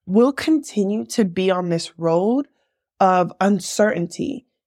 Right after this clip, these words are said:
in many areas of our lives. It's like we've also gotta be careful, uh, not to allow anyone or anything to hijack our why.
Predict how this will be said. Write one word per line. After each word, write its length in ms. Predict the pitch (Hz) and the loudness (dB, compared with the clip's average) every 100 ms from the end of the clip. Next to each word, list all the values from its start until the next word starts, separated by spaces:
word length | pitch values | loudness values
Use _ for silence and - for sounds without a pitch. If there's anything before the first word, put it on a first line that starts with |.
| _ | _
in 320 | 208 196 185 | 2 4 4
many 600 | 185 185 190 202 226 247 _ _ | 2 2 2 0 -2 -6 _ _
areas 460 | 165 160 170 175 175 | 0 4 4 2 -2
of 160 | - | -8
our 140 | 180 214 | -2 0
lives. 760 | 214 277 349 - - - - _ _ _ _ _ _ _ _ _ _ _ _ _ _ _ _ _ _ _ _ _ _ _ | 0 -2 -4 -4 -8 -20 -20 _ _ _ _ _ _ _ _ _ _ _ _ _ _ _ _ _ _ _ _ _ _ _
It's 160 | 262 254 | -2 0
like 180 | 311 311 | 0 0
we've 180 | 285 233 | 2 2
also 300 | 220 220 262 | 2 2 0
gotta 300 | 214 202 185 | 2 0 -2
be 320 | 185 175 - _ _ | -6 -10 -12 _ _
careful, 760 | - 226 185 - 135 90 - - _ _ _ _ | -4 2 2 0 -6 -4 -6 -12 _ _ _ _
uh, 440 | 175 160 160 156 - _ | -6 -2 -2 -2 -6 _
not 580 | - 180 175 185 240 - | -10 -4 0 2 2 -2
to 220 | - - | -2 0
allow 840 | 208 180 165 156 156 180 208 247 262 _ _ _ _ _ _ _ - | 2 2 2 4 2 0 -2 -4 -8 _ _ _ _ _ _ _ 0
anyone 480 | 214 247 294 285 262 | 2 2 2 0 0
or 60 | |
anything 720 | 220 190 202 - 165 147 156 - _ _ _ | -2 -2 -4 -4 -6 -6 -10 -16 _ _ _
to 100 | - | -6
hijack 640 | 160 - 165 160 165 123 147 | -6 -4 -2 -2 -2 -6 -6
our 140 | - - | -10 -10
why. 520 | - 73 - - | -8 -8 -8 -14